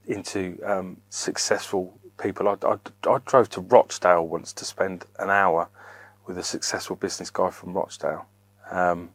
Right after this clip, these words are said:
told him that I was in the area, could I pop in and see him? Drove all the way there just to see him. Um, and his business, I have no qualms in saying, was the f-,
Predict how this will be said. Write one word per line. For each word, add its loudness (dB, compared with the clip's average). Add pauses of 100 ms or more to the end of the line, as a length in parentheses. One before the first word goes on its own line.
(380)
told 4
him -10
that -2
I -6
was -10
in -2
the -4
area, -2 (240)
could -14
I -2
pop -2
in -2
and -6
see 2
him? -4 (340)
Drove 6
all 2
the 0
way 10
there 6
just -16
to -16
see -6
him. -6 (520)
Um, 6 (520)
and -2
his 4
business, 0 (1000)
I 8
have 6
no 4
qualms 2
in -6
saying, -2 (1600)
was -2
the 4
f-, -18